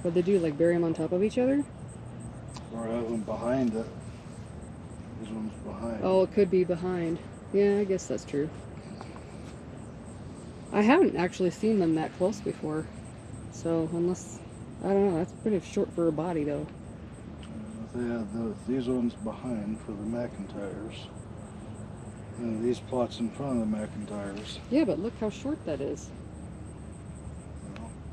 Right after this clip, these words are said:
Speaker 1: I mean, I guess it's true if you had
Speaker 2: I mean, if I laid down, I'd probably be right about there.
Speaker 1: Yeah, that's true. Huh.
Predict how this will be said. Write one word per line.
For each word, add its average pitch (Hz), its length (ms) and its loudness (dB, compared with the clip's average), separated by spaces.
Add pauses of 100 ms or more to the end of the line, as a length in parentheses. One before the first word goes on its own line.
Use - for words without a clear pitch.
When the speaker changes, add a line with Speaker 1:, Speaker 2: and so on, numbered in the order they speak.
(480)
Speaker 1:
I - 40 2
mean, 240 160 12
I 269 80 10
guess 262 200 10
it's 208 120 6
true 185 420 8
if 175 140 2
you 180 80 8
had 175 200 4
Speaker 2:
I - 1700 -10
mean, 127 160 0
if - 100 -4
I 170 120 6
laid 156 360 8
down, 120 360 4
I'd 117 180 2 (140)
probably 107 280 0 (1500)
be 113 60 -4
right 110 200 -2
about 101 260 -6
there. 104 220 -8 (240)
Speaker 1:
Yeah, 214 140 4
that's 226 160 2
true. 156 240 4 (1800)
Huh. 185 140 4